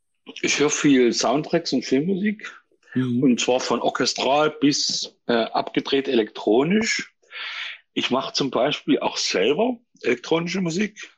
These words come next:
Speaker 1: Die jetzt auch, habe ich ja auch eine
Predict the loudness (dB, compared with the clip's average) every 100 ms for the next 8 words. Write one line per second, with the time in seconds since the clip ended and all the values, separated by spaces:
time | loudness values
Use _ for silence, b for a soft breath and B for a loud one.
0 | _ _ _ _ _ _ _ _ 0 4
1 | 4 4 4 2 -2 -8 -2 -2 -2 -8
2 | -8 -8 -6 -6 -4 -4 -2 0 -2 -2
3 | -4 0 0 0 -4